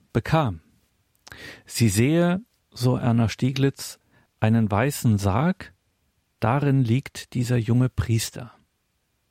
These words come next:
Alois Schmid fuhr daraufhin zu Heribert Gropper nach Schrobenhausen, und als er den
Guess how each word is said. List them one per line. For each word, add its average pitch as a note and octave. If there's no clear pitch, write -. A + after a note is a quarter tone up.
Alois F#2
Schmid -
fuhr D3
daraufhin A2
zu -
Heribert A2+
Gropper B2
nach A2+
Schrobenhausen, G#2+
und A2
als A#2+
er A2+
den G#2+